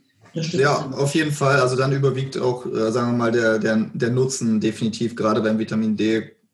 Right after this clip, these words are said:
Speaker 2: werden wir nachher nochmal ausführlicher drüber sprechen. Ähm, ich denke mal, einige von, ja, die hier jetzt dabei sind, haben wahrscheinlich schon davon gehört.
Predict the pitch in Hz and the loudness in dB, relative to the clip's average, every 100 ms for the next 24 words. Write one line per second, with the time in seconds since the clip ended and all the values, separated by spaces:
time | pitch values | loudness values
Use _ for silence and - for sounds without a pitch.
0 | - 120 123 127 127 123 117 113 - 131 | -4 -2 0 -2 -2 -2 -2 -2 -2 -2
1 | 131 123 110 117 - 120 117 127 - - | -2 -2 -2 -2 -2 -2 -2 -6 -8 -20
2 | - - _ _ 117 120 120 135 147 139 | -20 -20 _ _ 0 0 2 2 2 2
3 | 131 156 170 151 151 147 143 143 _ _ | 2 4 4 2 0 2 2 0 _ _
4 | _ _ 131 131 131 131 127 135 135 - | _ _ 0 0 -4 -4 0 2 2 0
5 | 117 123 135 127 139 127 123 120 117 120 | 0 0 0 0 0 0 -2 -2 -2 -2
6 | 113 107 107 110 127 135 143 | -2 -2 0 0 2 2 2